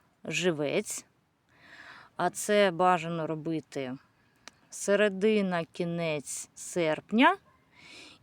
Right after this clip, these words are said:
І я б, е, рекомендувала повторити ще раз в вересні.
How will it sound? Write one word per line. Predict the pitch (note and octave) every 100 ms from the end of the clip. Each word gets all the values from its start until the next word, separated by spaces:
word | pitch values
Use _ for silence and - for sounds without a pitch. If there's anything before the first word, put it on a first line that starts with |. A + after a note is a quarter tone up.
| _ _
І | A#3+ C4+ D#4+ F4 _ _ -
я | F3 F#3+
б, | _ -
е, | F3 F3 F3 D3+ - - - - - - - -
рекомендувала | - G3+ G#3+ G#3 G3 G3 F3+
повторити | F3+ F3 - A3+ E4 - C#4 C#4 C#4 - - - -
ще | - - F#3
раз | F3+ A#3+ C#4+ - -
в | D3+
вересні. | D#3+ D#3 D3 - -